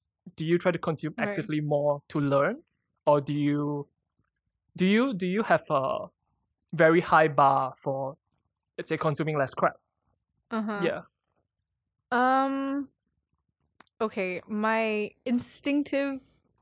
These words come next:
Speaker 2: habit that I'm trying to break
Speaker 1: <laughs>
Speaker 2: is that I watch to escape.
Speaker 1: Okay.
Speaker 2: This is just as a consumer.
Speaker 1: Fair enough, yeah.
Speaker 2: So because of that, I tend to kinda step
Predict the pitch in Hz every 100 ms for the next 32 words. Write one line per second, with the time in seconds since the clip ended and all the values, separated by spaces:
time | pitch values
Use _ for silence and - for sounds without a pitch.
0 | _ _ _ _ - 214 190 196 - 208
1 | 202 208 208 - 240 233 254 247 208 175
2 | 180 160 - - - _ _ - - -
3 | - 226 214 202 208 208 226 - - 202
4 | 175 - 170 - 226 247 _ _ _ _
5 | - - 427 - _ _ 214 262 285 247
6 | 233 202 - 202 - 190 156 92 - 170
7 | 240 311 - 277 170 - - 285 247 254
8 | - 320 302 208 202 - 196 - 240 247
9 | 247 220 196 190 185 - - 190 175 -
10 | 214 190